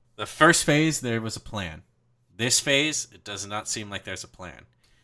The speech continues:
And that's why I enjoyed this movie, because everything they had planned is in this movie. And they leave it with an open ending to where, like, they could do a sequel,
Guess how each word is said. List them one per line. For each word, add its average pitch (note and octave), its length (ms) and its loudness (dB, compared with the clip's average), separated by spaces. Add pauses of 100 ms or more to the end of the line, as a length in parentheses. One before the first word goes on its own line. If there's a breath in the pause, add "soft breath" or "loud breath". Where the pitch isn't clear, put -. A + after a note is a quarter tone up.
(180)
And G2+ 140 -8
that's B2 240 8
why C3 160 8
I C3 40 6
enjoyed B2+ 600 0
this A#2 180 0
movie, G#2 320 -6
because F#2 640 -4 (960)
everything D3+ 520 4
they E3 140 4
had E3 260 6
planned C3+ 500 4 (180)
is G#2+ 160 -2
in B2+ 140 0
this B2+ 200 0
movie. A2+ 440 -2 (440 soft breath)
And B2+ 180 8
they C3 140 8
leave F#3+ 420 -2
it D#3+ 140 4
with E3+ 180 2
an D#3 200 2
open D#3 380 -2
ending D3+ 420 -6 (120)
to C3 100 -12
where, B2 160 0
like, A2 300 0 (260)
they G#2 200 4 (100)
could C3 640 2 (260)
do F3+ 160 0
a F#3+ 60 2
sequel, G#3 540 -2